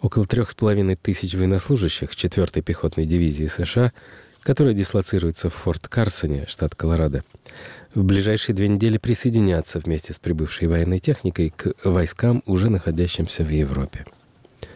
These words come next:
Пополнение американских войск в Европе означает начало новой фазы операции «Атлантическая решимость», которая предусматривает присутствие боевого соединения бронетанковой бригады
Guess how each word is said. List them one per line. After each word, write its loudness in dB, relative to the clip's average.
Пополнение -2
американских 0
войск 0
в -6
Европе 2
означает 0
начало 2
новой 4
фазы 0
операции 0
«Атлантическая 0
решимость», 0
которая 2
предусматривает 2
присутствие -2
боевого 4
соединения 2
бронетанковой -2
бригады 2